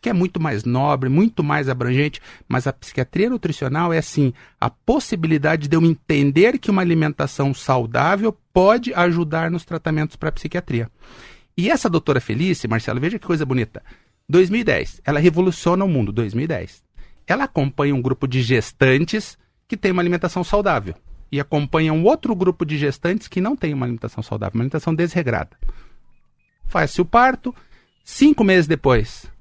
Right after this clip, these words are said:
pegam os bebês e põem numa máquina pra fazer um exame de imagens. E ali ela já observa o impacto que a má nutrição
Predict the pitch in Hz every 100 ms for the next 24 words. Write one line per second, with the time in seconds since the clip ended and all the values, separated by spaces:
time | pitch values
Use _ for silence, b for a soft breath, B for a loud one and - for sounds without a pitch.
0 | - _ 143 143 151 151 175 185 202 196
1 | - 190 - 175 180 165 156 165 151 151
2 | 151 151 143 147 147 147 113 90 101 -
3 | _ 147 160 147 139 165 165 151 151 143
4 | - 156 175 151 120 B B - 165 185
5 | - _ - 196 202 - - 107 - _
6 | _ - 160 156 147 160 214 277 208 196
7 | 175 165 - 170